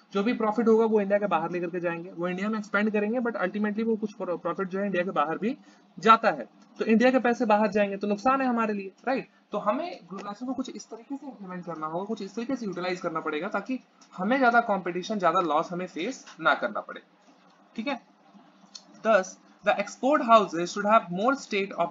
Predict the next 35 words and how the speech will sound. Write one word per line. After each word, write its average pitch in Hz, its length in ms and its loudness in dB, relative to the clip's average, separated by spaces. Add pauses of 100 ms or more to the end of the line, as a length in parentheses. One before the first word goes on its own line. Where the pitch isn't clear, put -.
the 165 100 -4
art 147 260 2
technology। 135 380 -8
अब 180 140 -4
ये 220 100 -2
तभी 208 240 -2
possible 196 380 0
जब 190 140 -2
आप, 185 280 0
ज-, 151 140 -8
जब 160 160 -6
आपके 175 180 -6
पास, 190 340 2 (280)
uh, 160 60 -2
you 180 140 -2
know, 214 180 -4
state 202 360 -4
of 202 80 4
the 185 200 4
art 170 260 6
technology 170 420 -6
हो, 170 160 0
आप 170 160 0
किसी 175 180 -12
भी 196 60 -8
चीज 180 160 -12
को 175 140 -10
बहुत 170 220 -4
जल्दी 151 200 -4
से 175 120 -6
तैयार 156 360 0
कर 156 160 -4
पाओ 143 280 -4
वगैरह 135 260 -2
वगैरह, 123 320 -6